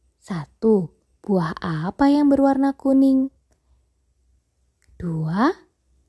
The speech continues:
apa yang dilakukan terhadap bunga teratai oleh pelaku di cerita ini? Tiga, benda apa yang berwarna hitam?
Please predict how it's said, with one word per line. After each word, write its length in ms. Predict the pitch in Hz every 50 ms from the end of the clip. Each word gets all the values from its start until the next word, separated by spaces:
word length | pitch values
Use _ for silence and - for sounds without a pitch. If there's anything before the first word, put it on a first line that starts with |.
| _
apa 440 | - 180 170 156 156 - _ - 226 254
yang 160 | 285 311 320
dilakukan 800 | 311 302 302 302 302 294 - 285 277 - - 294 285 285 277 269
terhadap 560 | - 220 208 175 175 185 160 - 175 165 - _ _
bunga 320 | 240 247 277 302 320 330
teratai 720 | 320 320 220 202 175 170 170 - _ 180 180 214 254 302 381 -
oleh 240 | - 190 190 190 180 175 -
pelaku 560 | 180 180 170 165 156 - _ - 254 285 302
di 160 | 285 240 226
cerita 400 | - - 226 214 208 - 220 226
ini? 560 | 311 311 330 370 359 330 311 311 302 320 - _ _ _ _ _ _ _ _ _ _ _ _ _ _ _ _ _ _ _ _ _ _ _ _ _ _ _
Tiga, 640 | _ - 208 175 - - - 190 180 202 233 285 370 - _ _ _ _ _ _
benda 320 | - 185 185 170 170 170 - _
apa 560 | - 175 175 180 214 247 277 - - 311 302
yang 240 | 302 302 302 285 285
berwarna 400 | 285 285 285 285 277 285 285 277
hitam? 640 | - 277 277 - _ - 277 269 269 269 262 269